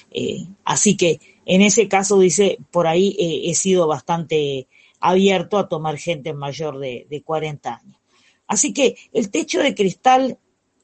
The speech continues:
existe y existe de mil maneras. Eh, no sé si este proyecto de ley lo va a resolver todo, pero pienso que es un primer paso para que vayamos a una sociedad un poco más igualitaria. Tanto hablan de igualdad de oportunidades, bueno,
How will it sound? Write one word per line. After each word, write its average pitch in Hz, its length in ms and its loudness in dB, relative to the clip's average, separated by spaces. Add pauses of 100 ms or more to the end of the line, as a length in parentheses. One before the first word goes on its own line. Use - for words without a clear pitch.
(580)
existe 262 600 -4
y 190 200 0
existe 202 460 0
de 180 120 2
mil 208 240 0
maneras. 165 640 -4 (560)
Eh, 160 500 -4
no 208 160 0
sé 285 180 -2
si 247 120 0
este 190 180 -2
proyecto 160 540 -2
de 160 100 0
ley 175 180 2
lo 165 160 2
va 160 80 4
a 165 80 0
resolver 156 500 -4
todo, 143 280 -4
pero 180 260 -4
pienso 226 380 -2
que 208 80 -2
es 196 60 0
un 202 140 -2
primer 175 460 -2
paso 202 520 -2 (640)
para 165 300 0
que 165 140 -2
vayamos 202 520 0
a 160 80 -2
una 180 220 -4
sociedad 165 400 -6
un 175 80 -4
poco 185 300 -4
más 170 180 -2
igualitaria. 147 800 -2
Tanto 180 280 -2
hablan 175 240 0
de 156 80 -4
igualdad 151 320 0
de 175 80 2
oportunidades, 170 720 0
bueno, 139 300 -6